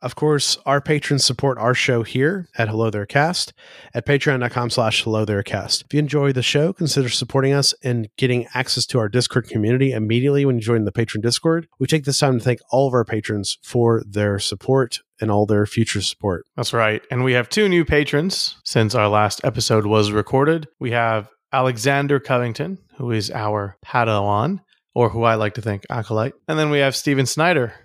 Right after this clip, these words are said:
Speaker 2: Jedi Knight, Sith Warrior. Very exciting.
Speaker 1: Thank you, patrons. You guys mean a lot to us. And of course, Amon, we cannot do the show without our producers, Rusty, the Jedi Survivor,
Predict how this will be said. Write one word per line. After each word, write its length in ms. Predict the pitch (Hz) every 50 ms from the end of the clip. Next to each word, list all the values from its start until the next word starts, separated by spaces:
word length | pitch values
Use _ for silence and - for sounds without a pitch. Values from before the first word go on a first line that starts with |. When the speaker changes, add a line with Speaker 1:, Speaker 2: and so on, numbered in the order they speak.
| _ _ _ _ _ _ _ _ -
Speaker 2:
Jedi 300 | - 117 107 107 107 104
Knight, 360 | 107 107 110 107 107 - - _ _ -
Sith 340 | - - - 117 104 -
Warrior. 540 | - 107 107 117 123 117 110 - - - - _ _ _ _ _ _ _ _ -
Very 180 | 139 147 156 147
exciting. 380 | 113 - 120 110 - - 113 - _ _ _ -
Speaker 1:
Thank 300 | - - 123 127 - -
you, 100 | 135 120
patrons. 540 | - 123 123 127 - 123 117 113 110 -
You 80 | - 117
guys 200 | 120 113 110 104
mean 120 | 113 110
a 80 | 107 104
lot 220 | 107 110 117 120 -
to 120 | - 127
us. 160 | 120 110 -
And 60 | 113 113
of 80 | 113
course, 380 | - 156 147 143 135 - - - - _ -
Amon, 280 | 131 127 123 123 123 117
we 60 | 113
cannot 240 | - 127 127 131 120
do 100 | 123 127
the 100 | 113 117
show 200 | 113 - 131 117
without 340 | 113 104 120 113 110 107 - -
our 140 | 110 110 107
producers, 1040 | - - - 110 98 98 101 117 117 117 113 - - 104 92 90 - - - - - _ _
Rusty, 540 | - 120 131 135 - - 151 139 135 127 - _ _ _ _ _ _ _ _
the 100 | - 113
Jedi 360 | 101 - 120 117 120 123 123
Survivor, 540 | 120 - 127 113 113 107 104 98 104 104 101